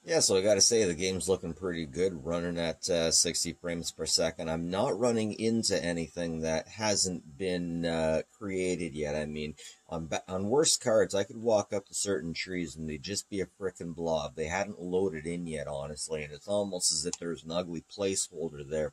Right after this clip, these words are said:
for them. And I'm not seeing this at all when I go through here. Everything looks like it's already fully loaded up. I'm not having, uh, any graphical lags, and, uh, yeah, so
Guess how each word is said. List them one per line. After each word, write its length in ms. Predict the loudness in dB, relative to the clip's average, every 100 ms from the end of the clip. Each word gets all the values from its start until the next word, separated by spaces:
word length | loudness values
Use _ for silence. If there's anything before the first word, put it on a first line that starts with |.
| _
for 240 | 2 4 4
them. 180 | -4 -10 -14 -16 -8
And 100 | -4
I'm 160 | -2 2
not 180 | 2 4
seeing 360 | 4 4 4
this 320 | 2 2 0 -4 _ -20 _
at 160 | -12 -10 -2
all 460 | 4 6 6 2 -4
when 180 | -4 -4
I 120 | -2
go 200 | 0 0
through 300 | 0 -4 -2
here. 140 | 0
Everything 520 | 0 0 -2 -2 -2 0
looks 280 | 0 -2
like 180 | -4 -4 -8 -20 -20
it's 180 | -6 0
already 500 | 2 4 2 2 -2 -4
fully 240 | -4 0 0
loaded 400 | 2 0 0 2
up. 160 | 0 0
I'm 200 | -4 0
not 240 | 2 2
having, 600 | 2 0 0 -2 -2 0
uh, 380 | 2 4 4 4
any 500 | 0 -2 0 0 -2 -4 _ _ _
graphical 840 | -4 -2 -2 -4 -8 -2 0 2
lags, 600 | 2 2 2 0 2 0 0
and, 840 | -2 2 2 2 0 -4 -6 0
uh, 280 | 4 6 4
yeah, 400 | 4 4 2 2
so 360 | 0 4 4